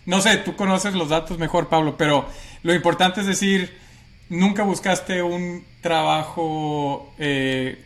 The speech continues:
seguro en, con un, con, digamos, con una, con una trayectoria,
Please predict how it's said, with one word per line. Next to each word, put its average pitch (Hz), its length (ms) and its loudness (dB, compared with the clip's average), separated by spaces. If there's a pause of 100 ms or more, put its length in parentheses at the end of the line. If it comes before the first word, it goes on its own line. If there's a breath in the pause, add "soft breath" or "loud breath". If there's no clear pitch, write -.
(640)
seguro 160 840 2
en, 135 320 -6
con 143 220 -6
un, 139 180 -6
con, 139 320 -10
digamos, 143 360 -4
con 143 200 -4
una, 143 580 0 (580 soft breath)
con 147 140 -2
una 143 220 -2
trayectoria, 139 840 -2